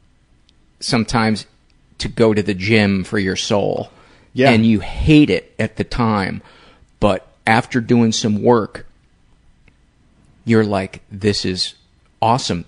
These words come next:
Speaker 1: that
Speaker 2: Mm-hmm.
Speaker 1: I have had to develop these tools to survive."
Speaker 2: Yeah.
Speaker 1: Now I'm better than normal
Speaker 2: Yeah.
Speaker 1: because I can take these tools and these experiences, and when new shit hits me,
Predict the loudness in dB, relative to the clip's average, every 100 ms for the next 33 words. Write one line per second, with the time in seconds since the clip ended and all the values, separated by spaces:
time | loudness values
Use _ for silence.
0 | -2 0 2 0 0 -4 -6 0 0 0
1 | -2 -2 -4 -4 -6 -6 -8 -6 -4 -2
2 | -2 -4 -8 -10 -6 -6 -6 -8 -8 -10
3 | -8 -2 2 2 4 2 0 -4 -10 -20
4 | -20 _ _ -2 0 0 -2 -6 _ _
5 | _ -16 -2 0 6 6 6 4 4 2
6 | 2 2 2 0 -2 _ 0 0 2 2
7 | 2 -2 -14 _ -2 0 -2 -2 -2 0
8 | 0 -2 -2 0 2 2 0 -4 -10 _
9 | _ _ _ 0 2 2 -4 0 2 4
10 | 2 0 0 -2 -4 -10 _ _ _ _
11 | _ 0 2 2 0 -2 -10 _ _ _
12 | _ _ _ _ -16 0 4 6 6 4
13 | 4 2 0 0 -4 -2 -2 -2 -4